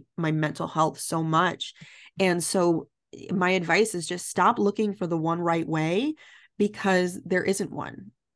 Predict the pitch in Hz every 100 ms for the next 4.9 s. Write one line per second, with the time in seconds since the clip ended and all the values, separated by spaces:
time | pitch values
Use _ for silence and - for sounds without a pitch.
0 | - 180 180 202 196 - 180 - - 233
1 | 403 294 277 226 175 185 240 147 - -
2 | 175 170 165 180 - 220 202 160 196 185
3 | - - 175 170 175 165 160 202 202 190
4 | 208 202 160 156 156 170 156 156 175